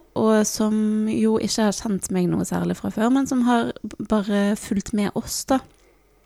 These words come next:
på, eh, ja, på Instagram og på, eh, gjennom denne podcasten, og liksom som har fulgt vår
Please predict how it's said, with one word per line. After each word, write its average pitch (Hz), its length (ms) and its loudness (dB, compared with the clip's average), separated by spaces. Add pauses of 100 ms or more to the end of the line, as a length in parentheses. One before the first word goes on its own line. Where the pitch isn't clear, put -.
(800)
på, 196 280 2
eh, 185 600 0
ja, 175 100 -2
på - 160 -4
Instagram 262 760 4
og 220 180 -2
på, 196 440 2
eh, 190 340 0
gjennom 185 240 0
denne 185 200 0
podcasten, 190 580 -2 (880)
og 302 180 4
liksom 262 340 2
som 233 680 0 (100)
har 220 100 -2
fulgt - 600 -4 (500)
vår 185 480 2